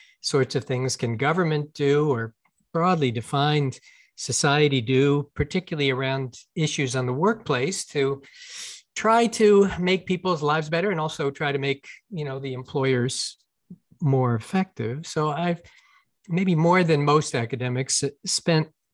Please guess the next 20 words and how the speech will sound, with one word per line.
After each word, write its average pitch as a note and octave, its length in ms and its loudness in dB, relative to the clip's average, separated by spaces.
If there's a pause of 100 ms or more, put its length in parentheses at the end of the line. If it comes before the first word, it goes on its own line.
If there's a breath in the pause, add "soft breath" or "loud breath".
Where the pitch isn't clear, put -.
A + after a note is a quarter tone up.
(240)
time E3 300 4
thinking E3+ 440 2
about C3+ 320 0
what D3 300 2
the B2+ 180 0
topical C3+ 800 -4 (160)
issues B2+ 600 0 (140)
are. B2 460 2
You D3 200 0
know, C3+ 100 2
I C3+ 120 2
think F#3+ 480 0 (640 soft breath)
as D3+ 240 4
epi-, D3+ 320 0 (100)
academics, D#3 640 0
we C3 140 0
have C#3 140 -2
an C3+ 100 -2
incredibly F3 480 -4 (100)
privileged D#3+ 600 -4